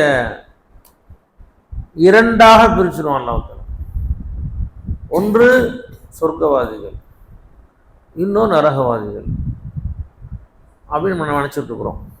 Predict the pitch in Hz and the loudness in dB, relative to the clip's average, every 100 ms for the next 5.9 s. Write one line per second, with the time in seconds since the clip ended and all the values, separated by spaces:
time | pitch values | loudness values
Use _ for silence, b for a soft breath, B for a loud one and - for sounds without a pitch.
0 | - - - _ 131 165 185 175 175 170 | -20 -20 -20 _ -8 -4 0 0 2 0
1 | 170 143 147 135 - - - 151 156 147 | -2 -4 -4 -6 -8 -6 -8 -2 -2 -2
2 | 151 143 165 202 - - - - - - | -6 -6 -8 -10 -16 -14 -10 -8 -8 -8
3 | - 135 139 147 185 196 190 202 220 175 | -6 -4 -2 0 4 6 6 2 0 -4
4 | 127 - 107 104 - - - - - - | -8 -8 -12 -12 -14 -20 -20 -20 -20 -20
5 | _ _ _ _ - 147 202 240 233 | _ _ _ _ -4 2 4 4 2